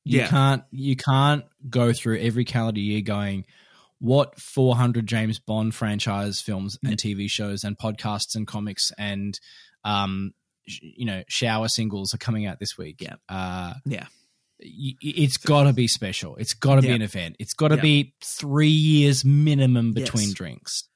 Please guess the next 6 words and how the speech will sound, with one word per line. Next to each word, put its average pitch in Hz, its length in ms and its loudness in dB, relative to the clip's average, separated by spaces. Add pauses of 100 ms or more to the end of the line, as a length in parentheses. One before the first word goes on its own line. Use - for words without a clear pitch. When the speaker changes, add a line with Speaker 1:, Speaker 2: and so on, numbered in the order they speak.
(200)
Speaker 2:
Exactly. 127 540 -8
Speaker 1:
And 98 400 -2 (240)
unfortunately, 127 800 2
we're 123 180 4
seeing 120 300 0
some 113 340 -2